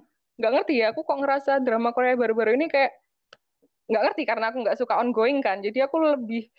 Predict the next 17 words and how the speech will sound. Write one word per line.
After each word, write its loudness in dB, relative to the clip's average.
suka -4
ngulang 0
drama 0
yang 0
kemarin-kemarin -2
gitu, -4
kayak -2
Reply 0
sembilan -4
belas -2
delapan -2
delapan, -4
itu -8
aku -6
nonton -4
itu -2
lagi. -4